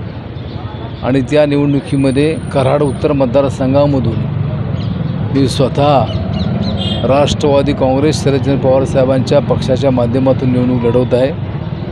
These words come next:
महाविकास आघाडीच्या माध्यमातून ही निवडणूक लढवत आहे. आणि आज सर्व मतदारसंघामध्ये कराड उत्तरमध्ये फिरत असताना अतिशय चांगला प्रतिसाद हा मिळालेला आहे आणि मला विश्वास आहे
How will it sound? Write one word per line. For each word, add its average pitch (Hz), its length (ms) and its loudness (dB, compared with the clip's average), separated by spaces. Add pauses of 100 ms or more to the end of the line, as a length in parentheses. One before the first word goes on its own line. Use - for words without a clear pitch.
(200)
महाविकास 139 600 2
आघाडीच्या 139 480 2
माध्यमातून 135 560 2
ही 131 100 2
निवडणूक 127 320 0
लढवत 127 360 2
आहे. - 400 -2 (760)
आणि 135 140 2
आज 139 340 0
सर्व 151 220 2
मतदारसंघामध्ये 139 920 2
कराड 135 300 2
उत्तरमध्ये 139 440 0
फिरत 131 280 0
असताना 139 460 2 (720)
अतिशय 143 420 0
चांगला 143 380 2
प्रतिसाद 131 640 0 (720)
हा 135 480 2 (180)
मिळालेला 131 500 2
आहे 117 240 -2 (840)
आणि 143 120 0
मला 160 160 2
विश्वास 156 540 0
आहे 127 200 0